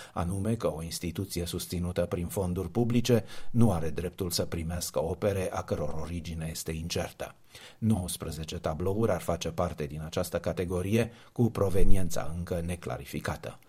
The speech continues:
Fundația care administrează colecția susține însă că proveniența a cincisprezece dintre tablourile aflate pe lista neagră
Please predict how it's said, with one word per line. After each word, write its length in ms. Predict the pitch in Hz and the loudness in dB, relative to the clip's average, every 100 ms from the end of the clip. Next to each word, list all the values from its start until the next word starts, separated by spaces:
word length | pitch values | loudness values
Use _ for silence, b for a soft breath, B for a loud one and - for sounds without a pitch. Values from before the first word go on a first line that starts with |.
| B B | B B
Fundația 520 | - 80 90 - 90 | -6 -4 -6 -4 -4
care 180 | 87 85 | -4 -6
administrează 640 | 80 85 82 87 95 92 | -6 -6 -8 -4 -4 -2
colecția 480 | 90 110 143 143 135 | 0 0 2 2 4
susține 540 | 123 107 - 110 98 82 | 2 -2 0 0 0 -2
însă 260 | 113 127 | 0 0
că 140 | 120 87 | 2 0
proveniența 680 | - 78 78 85 87 - - | -2 -4 -2 0 8 8 8
a 60 | |
cincisprezece 800 | - 104 123 - - - 67 67 | 4 2 0 -2 -6 -10 -10 -10
dintre 340 | 71 76 80 80 | -8 -8 -8 -4
tablourile 720 | 78 78 90 92 98 98 101 B B | -4 -4 -4 -4 -2 -2 -2 B B
aflate 440 | - 82 98 85 85 | -4 -2 -2 -2 -2
pe 140 | 80 | -2
lista 360 | 78 82 - 90 | -4 -6 -4 -2
neagră 480 | 87 101 107 123 | -2 0 4 4